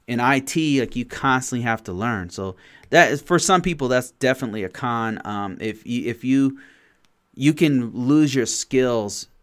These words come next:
you know, it's, it's almost like a musician, like a, a really good guitarist. Like, if you don't play for a long time, you can, you can lose your, your <laughs> skills. But also, it's constantly moving. So,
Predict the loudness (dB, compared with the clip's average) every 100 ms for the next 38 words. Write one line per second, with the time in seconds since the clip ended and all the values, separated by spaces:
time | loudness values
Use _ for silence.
0 | _ -8 -6 -4 -6 -6 -6 -4 0 0
1 | 0 -2 -4 -6 -4 -4 -2 -6 -8 -10
2 | -10 -10 -10 -10 -10 -10 -8 -6 -4 -4
3 | -4 -6 -10 _ _ _ _ _ _ -10
4 | -10 -4 0 0 -2 -8 -12 -10 -8 -8
5 | -6 -2 -2 -2 -6 _ _ _ -4 -4
6 | -2 0 0 -2 -2 -2 -4 -6 -4 -2
7 | -2 -4 -8 _ _ _ _ -8 -8 -6
8 | -8 -8 -8 -8 -8 -8 -6 -6 -8 -8
9 | -8 -8 -8 -12 -20 _ _ -10 -8 -8
10 | -8 -2 -2 -2 -6 -10 -16 -20 _ -10
11 | 0 6 6 6 4 2 0 -2 -2 -2
12 | -6 -8 -6 -4 -4 -4 -8 -10 -12 -10
13 | -10